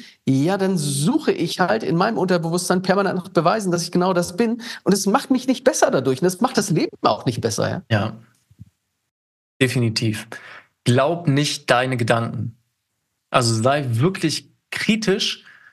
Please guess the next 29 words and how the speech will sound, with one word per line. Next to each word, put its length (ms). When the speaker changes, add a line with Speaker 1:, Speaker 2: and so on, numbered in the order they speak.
Speaker 2:
mit 160
dem, 180
was 160
du 60
dir 100
erzählst. 380
Stefan 280
hat's 160
vorhin 260
gesagt, 460
wir 60
denken 220
jeden 240
Tag, 360
irgendwie 220
ein 80
Großteil 420
unserer 220
Gedanken 340
sind 160
einfach 260
das, 260
was 120
wir 160
immer 240
wieder 180
reproduzieren 760
jeden 260
Tag. 380